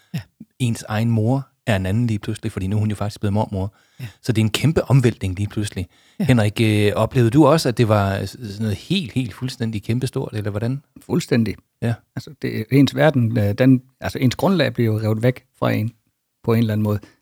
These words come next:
Speaker 3: Altså, det er jo, det er jo en helt ny verden, man skal ind i.
Speaker 2: Ja.
Speaker 3: Altså, det er jo
Speaker 2: Ble-, ble-, blev du, blev du blæst omkuld, øh, øh,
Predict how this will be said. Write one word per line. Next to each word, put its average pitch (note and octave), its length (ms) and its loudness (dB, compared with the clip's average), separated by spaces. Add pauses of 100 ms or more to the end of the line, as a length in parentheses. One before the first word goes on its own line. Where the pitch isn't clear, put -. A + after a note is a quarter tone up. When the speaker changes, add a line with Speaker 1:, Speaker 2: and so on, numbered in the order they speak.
(140)
Speaker 3:
Altså, - 220 -8
det A#2+ 60 -2
er A2 40 0
jo, G#2 140 -2
det G#2+ 180 -8
er A2+ 40 0
jo G#2+ 80 0
en G#2+ 80 0
helt D#3 140 4
ny D3 100 6
verden, C3 320 2
man A2+ 100 2
skal - 140 -2
ind B2+ 120 4
i. A2+ 80 0 (180)
Speaker 2:
Ja. G2+ 140 0 (180)
Speaker 3:
Altså, - 240 -10
det C3 100 -6
er B2 40 -4
jo G#2 200 -4 (400)
Speaker 2:
Ble-, A2 100 -8 (100)
ble-, B2+ 40 2
blev C3 160 6
du, A2+ 280 6
blev A2 180 2
du G#2+ 140 2
blæst A2 400 0
omkuld, A2 380 2 (140)
øh, G#2+ 140 -2
øh, G#2+ 60 -4